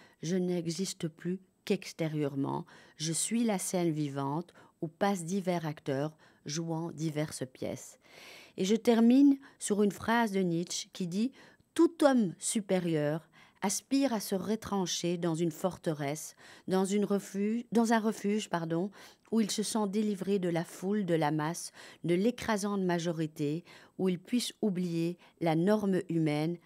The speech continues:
à laquelle il fait exception. » Mais, dit Pascal, euh, Bruckner, quand ce désir de retranchement devient collectif, quand il devient la marque même du troupeau,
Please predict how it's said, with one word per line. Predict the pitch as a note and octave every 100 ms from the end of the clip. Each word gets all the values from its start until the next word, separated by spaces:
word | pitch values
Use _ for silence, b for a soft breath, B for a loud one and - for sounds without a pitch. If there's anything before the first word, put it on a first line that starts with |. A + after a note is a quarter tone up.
| b -
à | E3
laquelle | D#3+ E3 - D#3 E3 F3 -
il | D#3
fait | D3+ - G3 F#3+
exception. » | - E3 - - - D#3 D3+ - D3+ C#3 C3+ _ b b b b b b
Mais, | D#3 F#3+ A#3 D#3+ - _ -
dit | -
Pascal, | - C#3 - C3 C3 C#3 -
euh, | C3+ C3 C3
Bruckner, | D3 C#3+ B2+ A#2+ B2 _ b _
quand | E3 D3+
ce | - E3
désir | E3+ G#3+ F#3 G3 D3+
de | C#3
retranchement | D3+ E3+ - F3 D3+ D#3+ D3
devient | C#3+ D3 D3 G3 G3
collectif, | D#3+ C#3+ C#3 - C#3 D3 - B B B B
quand | F#3+ E3+ F3+
il | F3
devient | D#3 F#3+ F3 F3+ D3+ C3+ b -
la | C#3+ C3+
marque | D3+ G3 A3+ - -
même | C#3+ D#3+ G3+ F3+
du | D3+ D#3
troupeau, | - - G3+ G3+ D3 C#3